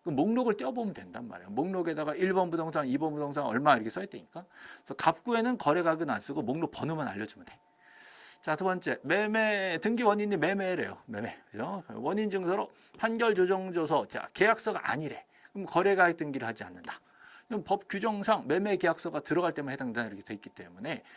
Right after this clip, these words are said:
판결 경매 뭐 이럴 때는 거래 가액 등기하지 않는다. 그죠? 예. 매매 계약서일 때만. 자, 다음 합의 등기를 할 때 합의자 이름을 씁니다. 지분은 안 씁니다. 자, 합의자의 뜻만 쓰는 거죠.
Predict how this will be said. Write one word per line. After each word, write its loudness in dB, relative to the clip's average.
판결 2
경매 0
뭐 0
이럴 4
때는 -2
거래 0
가액 -2
등기하지 -6
않는다. -14
그죠? -6
예. -14
매매 -2
계약서일 0
때만. -14
자, 4
다음 4
합의 0
등기를 4
할 6
때 -4
합의자 -4
이름을 2
씁니다. -8
지분은 -4
안 2
씁니다. -14
자, -16
합의자의 -2
뜻만 -4
쓰는 -16
거죠. -10